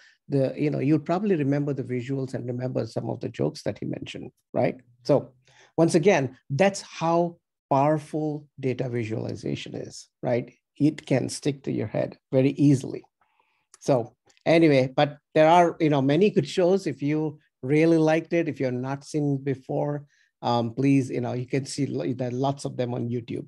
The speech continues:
okay? All right, so with that, um, so there's a little co-, co-, affirmation, you know, just, uh, some pearls of wisdom, I would say, some words of wisdom from a couple of, you know, very popular, very smart people.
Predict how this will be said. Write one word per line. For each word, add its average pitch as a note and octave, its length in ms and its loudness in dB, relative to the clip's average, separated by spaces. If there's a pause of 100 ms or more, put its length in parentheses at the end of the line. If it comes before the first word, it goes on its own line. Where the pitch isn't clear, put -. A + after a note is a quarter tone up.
okay? C3 340 2 (800)
All F3+ 100 6
right, G3 340 4
so G3 220 4
with D3+ 240 0
that, A3+ 280 4 (100)
um, D#3 460 4 (360)
so G#3+ 240 2
there's B3+ 220 0
a E4+ 40 0
little E4+ 280 0
co-, - 300 -14 (100)
co-, F3 340 -6
affirmation, F3+ 840 -4
you C#3 80 -2
know, C3 240 -2
just, - 340 -4
uh, C3+ 220 4
some B2 320 -8
pearls E3 340 2
of C3 240 -2
wisdom, C3 380 -4
I A#2+ 80 -2
would B2 240 -6
say, A#2+ 400 -4 (280)
some C#3 200 0
words D3+ 300 2
of C3 220 -2
wisdom B2 520 -4 (440)
from C3+ 280 2
a C3 60 0
couple E3+ 300 0
of, C#3 240 -2
you C3+ 140 0
know, A#2+ 380 -2
very C#3 520 2
popular, C3+ 520 -4
very C3 220 -2
smart B2 480 -6
people. C3 540 -4